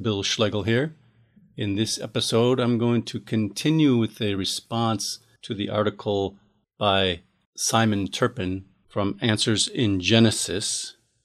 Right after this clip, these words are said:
that I started to respond to last episode. If you haven't heard that previous episode, you may want to look at that first, where we began to talk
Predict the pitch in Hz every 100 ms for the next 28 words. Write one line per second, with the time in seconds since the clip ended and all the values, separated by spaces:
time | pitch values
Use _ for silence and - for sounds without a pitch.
0 | _ 107 98 95 - 101 98 - - 98
1 | 90 85 _ - - - 98 98 107 90
2 | 98 117 - - - _ - - 90 117
3 | - _ _ _ _ - - 98 120 107
4 | 98 113 98 98 _ _ - 120 104 -
5 | - 110 113 101 98 98 104 101 98 104
6 | 98 107 - 90 - - 117 - - _
7 | _ _ _ _ 113 104 101 101 _ -
8 | 110 98 110 104 - 101 95 - 101 -